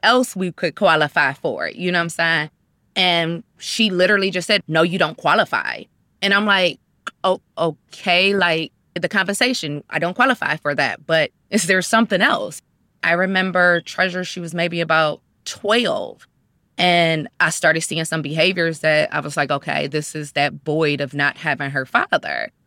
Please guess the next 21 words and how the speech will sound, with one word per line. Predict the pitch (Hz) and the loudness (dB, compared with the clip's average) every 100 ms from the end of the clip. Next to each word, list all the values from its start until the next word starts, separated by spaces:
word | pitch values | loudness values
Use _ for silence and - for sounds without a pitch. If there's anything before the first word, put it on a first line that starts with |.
| _ - | _ -2
And | 185 | 2
I | 180 | 2
remember | 180 170 175 190 180 | 2 2 0 0 -2
reaching | 165 170 170 | -4 -6 -4
out | 156 156 - - | -2 -4 -6 -10
to | - 233 254 | -4 0 0
a | 214 | -2
grief | - 160 143 - _ | -2 -2 -2 -8 _
counseling | - 156 151 - 147 143 135 - _ | -8 -6 -6 -6 -4 -2 -2 -6 _
agency | 156 151 139 139 - 147 143 147 _ _ _ _ _ | -2 -2 -2 -8 -4 -2 -2 -6 _ _ _ _ _
and | 175 170 160 | 2 2 4
them | 170 175 175 | 2 2 0
asking | 160 160 - - 160 156 | -4 -4 -6 -6 -4 -2
me | 156 147 | -4 -4
the | 143 | -4
different | 156 151 156 | -4 -4 -4
things | - 147 147 | -4 -6 -6
that | - 143 | -4 -4
she | - 165 | -4 -8
was | 147 139 - - | -10 -12 -16 -14
exhibiting. | 147 135 143 160 220 151 135 | -10 -8 -2 0 0 -2 -6